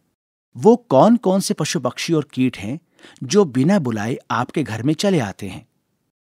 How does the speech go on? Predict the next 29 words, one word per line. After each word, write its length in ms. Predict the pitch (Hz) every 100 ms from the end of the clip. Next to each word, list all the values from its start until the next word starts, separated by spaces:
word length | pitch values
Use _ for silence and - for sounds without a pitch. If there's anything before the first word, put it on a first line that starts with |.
| _ _
आपको 420 | 117 156 190 - 220
क्या 220 | - 208
लगता 300 | 127 - 110
है 180 | 101 - _ _ _ _ -
कि 120 | 120
वो 180 | 120 196
आपके 320 | 151 - 165
घर 200 | 113 143
में 180 | 123 147 -
क्यों 220 | 247 196
आते 180 | 127 117
होंगे? 400 | 107 107 73 - _ _ _ _ _ _ _ 135
अपने 340 | 143 214 226
घर 260 | 151 135 151
में 280 | 123 131 170 _ _ _
उनकी 340 | 156 165 151 220
उपस्थिति 600 | 165 143 139 147 196 185
से 200 | - 151 -
आपको 320 | 107 117 180
कैसा 320 | 180 208 -
लगता 300 | 123 107 -
है? 160 | 98 101 _ _ _ _ _ _ -
आप 320 | 123 160 165
उनमें 360 | 147 139 175 185
से 300 | - 160 175 - _ -
किसको 300 | 202 - 247
पसंद 360 | 175 160 143 120
करते 340 | 101 - 104
हैं? 140 | 131